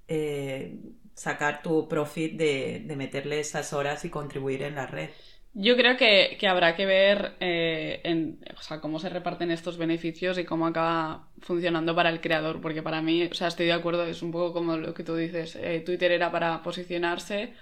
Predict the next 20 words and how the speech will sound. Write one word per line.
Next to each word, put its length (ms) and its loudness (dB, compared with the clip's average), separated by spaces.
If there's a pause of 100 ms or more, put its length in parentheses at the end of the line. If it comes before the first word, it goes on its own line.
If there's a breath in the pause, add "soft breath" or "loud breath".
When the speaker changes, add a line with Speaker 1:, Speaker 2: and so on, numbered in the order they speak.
(340 loud breath)
Speaker 2:
yo 160 0
creo 160 4
que 100 2
muchas 280 0
oportunidades 600 0
de 80 0
trabajo 400 -2
realmente 460 0
que, 400 -2
que 100 -2
he 40 0
tenido 400 2
y 100 -2
que 100 -4
sigo 240 -2
teniendo 540 0
vienen 340 0
gracias 360 -2
a 100 -6
Twitter, 440 -4